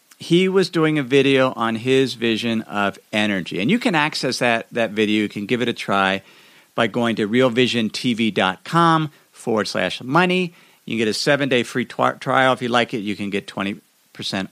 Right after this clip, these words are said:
off the subscription rate. When I introduced Real Vision a couple weeks ago,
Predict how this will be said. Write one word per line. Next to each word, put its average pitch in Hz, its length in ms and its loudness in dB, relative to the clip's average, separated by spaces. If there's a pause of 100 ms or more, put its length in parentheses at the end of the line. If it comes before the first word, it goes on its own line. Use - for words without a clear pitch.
off 85 320 2
the 87 100 -10
subscription - 560 -12
rate. 73 180 -8 (320)
When 160 160 2
I 156 120 4
introduced 170 340 2
Real 147 160 2
Vision 135 380 0
a 120 80 -2
couple 123 240 -4
weeks 127 160 -4
ago, 123 260 0